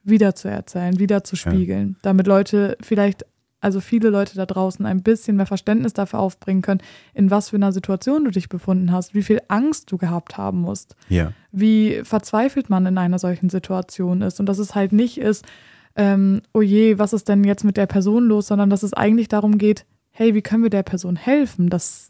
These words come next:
Speaker 1: sie damit besser klarkommt?“ Und darum
Speaker 2: Mhm.
Speaker 1: geht's dann im Endeffekt um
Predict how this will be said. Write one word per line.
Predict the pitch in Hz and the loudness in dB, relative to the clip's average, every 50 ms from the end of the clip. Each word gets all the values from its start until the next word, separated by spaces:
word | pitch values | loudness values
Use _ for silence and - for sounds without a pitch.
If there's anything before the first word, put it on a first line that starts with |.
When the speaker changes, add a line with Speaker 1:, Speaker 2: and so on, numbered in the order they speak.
| 220 | -14
Speaker 1:
sie | - 185 202 190 | -8 -6 -2 0
damit | 202 196 196 202 | 0 2 0 0
besser | - 208 196 - 214 208 | 0 -2 -2 -2 -2 -4
klarkommt?“ | - - 202 190 185 - - 190 185 190 | -4 -4 -4 -4 -4 -4 -4 -4 -4 -2
Und | 196 196 190 190 | 0 0 0 0
darum | 202 202 196 202 202 208 | 0 0 2 4 4 4
Speaker 2:
Mhm. | 208 220 208 - | 2 0 -2 -2
Speaker 1:
geht's | - 214 196 - | -2 -2 -2 0
dann | 214 202 202 | -2 -2 0
im | - 208 | 0 -2
Endeffekt | 202 196 190 - 196 - 214 | -2 -2 -4 -6 -6 -4 -4
um | 196 190 | -4 -4